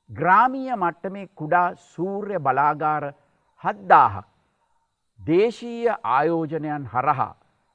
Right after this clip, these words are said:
ඉදිකිරීමට කටයුතු ආරම්භ කර තිබෙන අතර, ඉන්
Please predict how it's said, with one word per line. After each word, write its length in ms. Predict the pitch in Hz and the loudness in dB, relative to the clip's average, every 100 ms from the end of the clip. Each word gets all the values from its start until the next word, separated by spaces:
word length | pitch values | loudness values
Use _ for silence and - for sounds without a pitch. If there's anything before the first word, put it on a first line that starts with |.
| _ 123 | _ -10
ඉදිකිරීමට 640 | 147 165 156 156 135 127 | -10 -8 -6 -6 -6 -10
කටයුතු 460 | - 127 156 143 147 | -10 -8 -8 -10 -6
ආරම්භ 400 | 123 131 123 117 | -4 -4 -8 -12
කර 200 | 120 117 | -14 -14
තිබෙන 260 | 113 110 107 | -14 -12 -8
අතර, 320 | 151 165 101 - _ _ _ _ _ _ _ _ _ _ _ _ | -8 -8 -10 -12 _ _ _ _ _ _ _ _ _ _ _ _
ඉන් 120 | 220 | -8